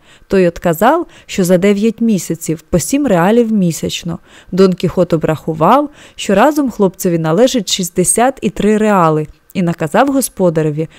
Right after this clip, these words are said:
щоб він негайно калиткою брязнув, коли йому життя миле. Переляканий дядько вимовлявся, що не спромога його, та він же стільки й не винен, от хоч би й забожитись,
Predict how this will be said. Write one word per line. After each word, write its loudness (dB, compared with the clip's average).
щоб -2
він 2
негайно 0
калиткою 2
брязнув, 2
коли 6
йому 2
життя 0
миле. -2
Переляканий 0
дядько 0
вимовлявся, 0
що -2
не 0
спромога 2
його, 0
та 2
він 2
же 2
стільки 0
й 2
не 2
винен, 2
от 0
хоч -2
би 2
й 2
забожитись, -2